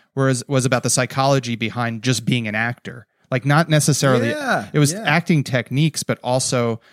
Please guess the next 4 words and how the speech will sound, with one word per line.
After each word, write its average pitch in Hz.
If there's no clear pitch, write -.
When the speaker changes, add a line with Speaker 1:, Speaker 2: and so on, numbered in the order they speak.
Speaker 1:
this 127
whole 139
life 120
of 110